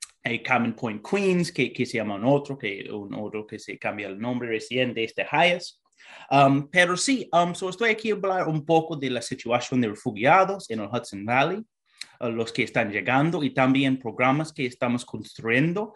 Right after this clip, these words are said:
um, a apoyar y ayudar a estas familias en el, um, en el reestablecimiento. Um, so again, de nuevo, gracias. Um, so para empezar, just me voy a explicar un poco del programa,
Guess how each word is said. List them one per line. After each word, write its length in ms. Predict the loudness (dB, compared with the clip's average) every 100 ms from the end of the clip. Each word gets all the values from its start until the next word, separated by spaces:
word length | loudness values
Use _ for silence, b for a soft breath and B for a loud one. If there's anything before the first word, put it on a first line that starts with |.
| B B 0
um, 360 | 4 4 2 0
a 160 | -2 0
apoyar 800 | 0 -2 -2 2 4 4 2 -4
y 320 | -8 -4 -2
ayudar 560 | 0 0 0 2 4 4
a 60 | 2
estas 220 | -4 -8
familias 680 | -4 0 2 2 0 -2 -12 B B -8
en 240 | -4 -2 0
el, 280 | 0 0
um, 500 | -2 0 2 0 -4 -4
en 140 | -4
el 100 | -2
reestablecimiento. 1120 | -2 -2 -2 -4 -6 -4 2 4 2 -2 -8 -16 -20 _ _ _ _ _ _ _ -20 B B B _
Um, 300 | 0 0 -2
so 220 | -4 -2 2
again, 360 | 2 2 2
de 120 | 2
nuevo, 380 | 2 4 2 2
gracias. 720 | 0 2 2 -2 -6 -6 -16 -2
Um, 320 | 4 6 6
so 160 | 4 2
para 140 | 4
empezar, 580 | 4 2 2 2 2 0
just 160 | -4 -8
me 120 | -6
voy 160 | -4 -4
a 20 |
explicar 420 | -2 -2 4 4
un 160 | 4 2
poco 300 | 0 0 -2
del 220 | -4 -4
programa, 580 | -6 0 2 4 2